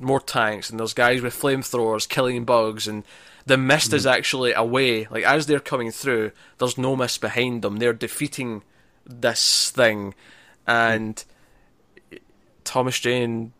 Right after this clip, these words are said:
Speaker 1: screams in pain, and the music comes
Speaker 2: Yeah.
Speaker 1: back in, and it's, is, it is absolutely gut-wrenching and heartbreaking. He, he killed
Speaker 2: Mm.
Speaker 1: his child because he thought
Speaker 2: Yeah.
Speaker 1: there was no more hope left,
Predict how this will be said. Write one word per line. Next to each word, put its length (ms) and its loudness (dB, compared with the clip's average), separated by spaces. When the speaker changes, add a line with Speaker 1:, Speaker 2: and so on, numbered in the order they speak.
Speaker 1:
screams 480 -2
in 120 -4
pain, 500 -2
and 140 2
the 60 0
music 260 2
comes 200 2
Speaker 2:
Yeah. 40 -12
Speaker 1:
back 280 2
in, 200 6
and 140 -4
it's, 560 -4
is, 400 -2
it 80 -8
is 240 -2
absolutely 640 0
gut-wrenching 760 -4
and 100 -8
heartbreaking. 500 -6
He, 200 -6
he 140 2
killed 420 4
Speaker 2:
Mm. 60 -10
Speaker 1:
his 180 2
child 640 0
because 240 0
he 80 0
thought 300 8
Speaker 2:
Yeah. 60 4
Speaker 1:
there 80 0
was 160 -4
no 120 2
more 180 0
hope 320 -2
left, 440 -8